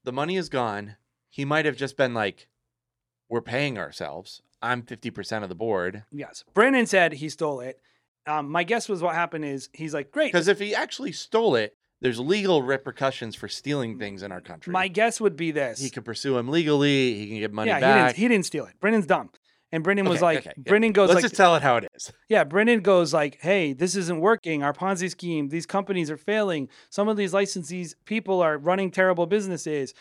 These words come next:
Speaker 2: Let's go fix it. We have two million dollars in the bank."
Speaker 1: What should we do, man bun?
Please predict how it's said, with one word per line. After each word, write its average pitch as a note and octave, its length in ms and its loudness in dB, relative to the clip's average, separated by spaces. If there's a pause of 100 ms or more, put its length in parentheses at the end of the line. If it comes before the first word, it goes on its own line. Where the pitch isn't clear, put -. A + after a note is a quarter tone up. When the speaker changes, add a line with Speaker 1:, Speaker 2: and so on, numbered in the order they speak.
(220)
Speaker 2:
Let's A3 220 0
go A3 120 6
fix A#3 380 -4
it. G3+ 260 -2 (160)
We G3 120 -2
have A#3 160 0
two A3 160 0
million A3 240 2
dollars B3 280 4
in G3+ 80 -2
the E3 80 -4
bank." D3+ 200 -2
Speaker 1:
What G#3 160 -2
should A#3 240 0
we A#3 180 -2
do, C4 240 0
man G#3+ 300 0
bun? A#3+ 440 2